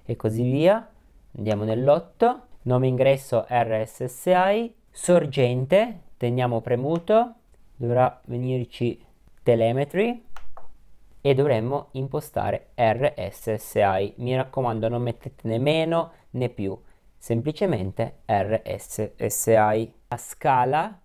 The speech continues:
dovrà essere messa a cento D B,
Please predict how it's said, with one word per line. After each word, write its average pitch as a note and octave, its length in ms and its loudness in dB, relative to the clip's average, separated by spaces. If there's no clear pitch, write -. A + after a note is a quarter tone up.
dovrà C3+ 300 0
essere D#3 420 -2
messa C3 460 -2
a A#2+ 180 -4
cento D3 680 -4
D C#3+ 200 -2
B, A2+ 280 -2